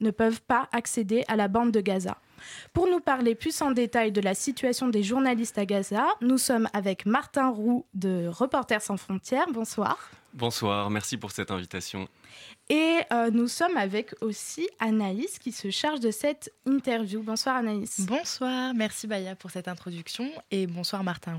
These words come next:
Speaker 3: Roux,
Speaker 2: Bonsoir.
Speaker 3: merci d'être avec nous ce soir. Alors, le vingt-quatre septembre dernier a eu lieu la réunion organisée par Reporters sans frontières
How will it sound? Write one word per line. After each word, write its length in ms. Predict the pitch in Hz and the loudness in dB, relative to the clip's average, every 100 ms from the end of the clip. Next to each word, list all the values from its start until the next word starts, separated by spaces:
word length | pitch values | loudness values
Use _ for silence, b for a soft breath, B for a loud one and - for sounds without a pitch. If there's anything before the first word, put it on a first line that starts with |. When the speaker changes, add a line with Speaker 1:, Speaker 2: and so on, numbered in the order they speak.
| - | -4
Speaker 3:
Roux, 80 | 254 | -2
Speaker 2:
Bonsoir. 200 | 233 180 | 0 0
Speaker 3:
merci 180 | 180 | 0
d'être 220 | 185 170 180 | -2 -2 -2
avec 220 | 175 185 | -4 -4
nous 80 | 180 | -6
ce 160 | 175 | -6
soir. 260 | - 196 302 - - B B B B | -4 -2 -2 -8 -18 B B B B
Alors, 300 | - 208 170 | -2 0 0
le 100 | 175 | 2
vingt-quatre 400 | 175 254 285 302 | 2 2 2 -2
septembre 680 | - 208 - 196 240 220 180 - - | 0 -2 0 0 0 0 -4 -6 -4
dernier 380 | 190 196 214 240 | 0 2 4 4
a 80 | |
eu 100 | 190 | 4
lieu 140 | 185 233 | 4 2
la 100 | 180 | 2
réunion 320 | 170 190 220 | 0 0 0
organisée 460 | 196 180 180 180 208 | 0 0 -2 -2 -2
par 160 | 165 | -2
Reporters 380 | 170 180 165 208 | -4 -4 -4 -6
sans 120 | - | -4
frontières 520 | 170 - 175 202 226 | -6 -6 -2 0 0